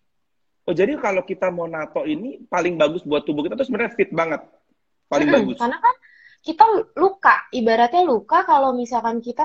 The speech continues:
Speaker 2: kan, terus waktu ditato adrenalin kita kepacu kan. Nah, saat itu kan eh, darah juga, walaupun itu nggak dalam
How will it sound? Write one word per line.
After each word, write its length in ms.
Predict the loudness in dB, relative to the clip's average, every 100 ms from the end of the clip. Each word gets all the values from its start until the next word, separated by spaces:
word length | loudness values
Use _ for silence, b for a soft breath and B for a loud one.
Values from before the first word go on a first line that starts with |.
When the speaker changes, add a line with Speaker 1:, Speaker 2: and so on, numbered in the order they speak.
| -4
Speaker 2:
kan, 100 | -6 -8 -8
terus 200 | -8 -8 -4 -6
waktu 180 | -4 -4
ditato 320 | -2 -2 2 4 4
adrenalin 520 | 0 -2 0 0 -2
kita 120 | -2 -4
kepacu 400 | 2 2 2 -4 -2
kan. 140 | 0 -2 -10 B B B -4
Nah, 120 | -2 2
saat 200 | 2 2
itu 100 | -4 0
kan 100 | 0 0 -12 _ _ _ _ _
eh, 440 | -2 2 2 2 -2 -6
darah 560 | 0 4 6 6 4 -2
juga, 520 | -8 0 2 2 0
walaupun 480 | 2 4 4 4 -2
itu 200 | -4 -4
nggak 200 | 0 2
dalam 360 | 4 4 4